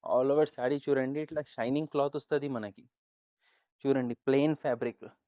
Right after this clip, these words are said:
సాఫ్ట్ ఫ్యాబ్రిక్ with ఇట్లా షైనింగ్ స్ట్రైప్స్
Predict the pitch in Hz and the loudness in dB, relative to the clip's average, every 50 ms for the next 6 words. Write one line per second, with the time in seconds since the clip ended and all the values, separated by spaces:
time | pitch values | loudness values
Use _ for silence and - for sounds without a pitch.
0 | _ _ _ _ _ _ _ _ _ _ _ _ _ _ _ _ _ _ - - | _ _ _ _ _ _ _ _ _ _ _ _ _ _ _ _ _ _ -4 -2
1 | 143 143 143 - - 160 151 143 143 156 165 160 170 170 165 156 156 160 147 135 | 0 0 0 -2 -4 -4 -4 -4 -4 -6 -6 -6 -6 -6 -6 -6 -6 -6 -6 -6
2 | - - 139 127 131 143 160 160 - - - 143 135 143 135 - | -6 -8 -6 -6 -6 -6 -8 -8 -10 -8 -4 -4 -2 -2 -4 -6